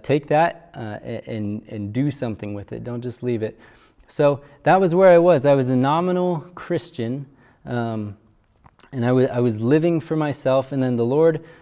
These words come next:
uh, revealed to me that just because I said I was a Christian didn't mean that he was all that pleased with me, that I had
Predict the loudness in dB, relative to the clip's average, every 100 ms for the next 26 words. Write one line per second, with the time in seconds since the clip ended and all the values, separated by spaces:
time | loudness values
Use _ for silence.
0 | _ -10 -8 -4 -4 2 4 4 2 -2
1 | -2 -2 0 0 -2 -4 0 0 0 -6
2 | -4 -4 -4 -4 -4 -2 -2 -4 -6 -8
3 | -8 -6 -4 -2 -4 -4 -4 -4 -4 -8
4 | -18 _ -6 -2 -2 -4 -14 _ _ -2
5 | 2 2 2 0 -2 -4 -4 -4 -8 -8
6 | -8 -8 -6 0 0 -2 -12 -6 -4 -2
7 | -2 -4